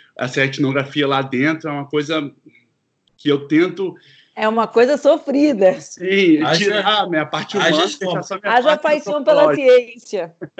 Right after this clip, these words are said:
Speaker 1: <laughs> Exato. E vejo ali, ah, como que todo mundo que fazia parte desses grupos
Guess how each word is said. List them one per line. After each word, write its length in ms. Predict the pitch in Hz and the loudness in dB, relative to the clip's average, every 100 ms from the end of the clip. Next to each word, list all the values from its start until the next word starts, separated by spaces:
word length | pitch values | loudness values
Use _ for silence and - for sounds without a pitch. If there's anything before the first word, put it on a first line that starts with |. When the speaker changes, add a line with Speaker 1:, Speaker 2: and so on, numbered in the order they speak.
| 165 - | -8 -8
Speaker 1:
<laughs> 400 | - - - - | -20 -20 -20 -10
Exato. 580 | 156 165 165 160 135 107 - - 147 | -8 -2 0 0 -2 -10 -18 -20 -12
E 80 | 180 | -12
vejo 340 | 151 190 214 | -2 -2 -2
ali, 560 | 208 160 160 226 247 - - | -4 -4 -6 -6 -8 -8 -6
ah, 300 | 147 147 - 139 | -4 -4 -8 -18
como 420 | - 208 247 233 | -6 -4 -2 -4
que 420 | - 220 214 170 - _ _ _ _ | -8 -8 -8 -8 -16 _ _ _ _
todo 240 | 254 277 | -4 -2
mundo 240 | 226 214 - | 0 -2 -6
que 80 | 147 | -6
fazia 420 | 170 143 175 208 | -4 -4 -2 -2
parte 300 | - 156 139 | -2 -6 -6
desses 280 | 131 107 104 | -10 -10 -14
grupos 540 | 123 151 202 135 - | -4 0 0 -4 -16